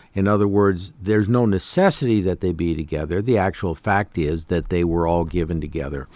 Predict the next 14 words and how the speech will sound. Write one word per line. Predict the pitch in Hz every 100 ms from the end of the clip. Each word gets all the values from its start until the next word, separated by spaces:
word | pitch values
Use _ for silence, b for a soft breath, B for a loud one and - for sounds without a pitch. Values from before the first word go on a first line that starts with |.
| B B B B
in | 123 123
the | 101
early | 95 90 85
church. | - 113 76 - - B B B B B
But | 123 107
you | 120
have | 123 -
to | 120
think | 135 123
of | 107
those, | 110 110 -
that | - 117 104
historical | 98 - 107 98 92 87
context, | - 135 127 120 117 - -